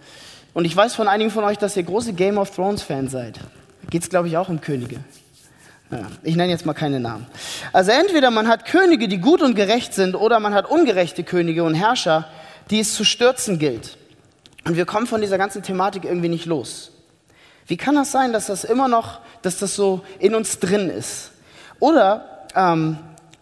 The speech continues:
anderer Aspekt von dem Ganzen, wir nennen sie heute auch nicht mehr unbedingt Könige, sondern, äh, Superhelden. <laughs>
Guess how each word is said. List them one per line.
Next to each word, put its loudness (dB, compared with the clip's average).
anderer 2
Aspekt -2
von 0
dem 0
Ganzen, -2
wir 2
nennen 0
sie -2
heute 4
auch 2
nicht -4
mehr 2
unbedingt 0
Könige, 2
sondern, 0
äh, 4
Superhelden. 2
<laughs> -20